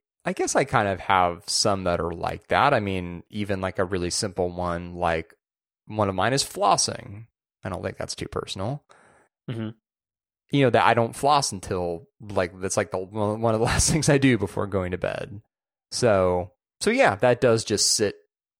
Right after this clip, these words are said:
Speaker 1: you know, incomplete until the end of the day,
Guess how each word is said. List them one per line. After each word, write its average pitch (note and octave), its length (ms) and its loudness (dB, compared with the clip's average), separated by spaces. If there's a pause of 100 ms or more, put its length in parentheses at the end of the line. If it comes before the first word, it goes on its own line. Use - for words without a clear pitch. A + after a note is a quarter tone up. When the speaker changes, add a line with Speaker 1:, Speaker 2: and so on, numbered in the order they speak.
(140)
Speaker 1:
you A2 120 -4
know, F2 220 -6 (840)
incomplete A2+ 640 -4 (400)
until A2+ 260 2
the G2 160 -2
end F#2 120 -4
of E2 60 -10
the E2 60 -8
day, F#2+ 460 2